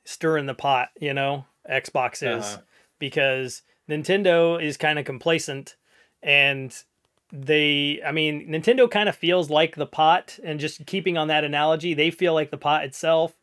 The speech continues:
Speaker 1: you know, it's just kinda holding everything together. You know, Nintendo's been
Speaker 2: Uh-huh.
Speaker 1: there since, you know, the eighties, and, you know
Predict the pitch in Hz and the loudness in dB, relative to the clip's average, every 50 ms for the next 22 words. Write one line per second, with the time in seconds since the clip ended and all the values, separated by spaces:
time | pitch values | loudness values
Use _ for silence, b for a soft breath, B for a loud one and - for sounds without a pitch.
0 | b b b b b b - 151 156 160 156 160 160 - 185 - - 185 175 165 | b b b b b b -2 2 4 4 4 4 2 -2 -4 -2 0 0 0 2
1 | 139 175 180 180 175 185 185 175 175 175 170 160 156 151 160 208 220 208 214 214 | 2 2 2 2 2 0 0 2 0 0 -2 -2 -4 0 6 6 6 6 6 4
2 | 208 208 - b b b b b b b 175 165 175 170 165 165 160 - 185 185 | 2 2 0 b b b b b b b -2 0 2 2 2 0 2 2 2 4
3 | 175 170 156 151 170 170 170 165 160 160 160 165 165 151 - - 160 151 143 - | 4 2 2 2 0 0 2 2 2 2 2 0 0 -2 -4 -4 -4 -6 -6 -4
4 | - 160 151 147 143 143 143 147 190 190 196 196 185 185 180 175 156 - b b | -4 -2 0 0 0 0 -2 0 0 0 0 0 -2 -4 -4 -6 -8 -10 b b
5 | b b b b _ - 151 147 143 143 143 139 143 139 139 135 - - - _ | b b b b _ 0 2 2 2 2 -2 -4 -6 -8 -10 -10 -12 -16 -20 _
6 | _ _ _ _ _ _ _ _ _ _ _ 175 156 156 151 143 147 - | _ _ _ _ _ _ _ _ _ _ _ -6 -2 -2 -2 -2 -2 -6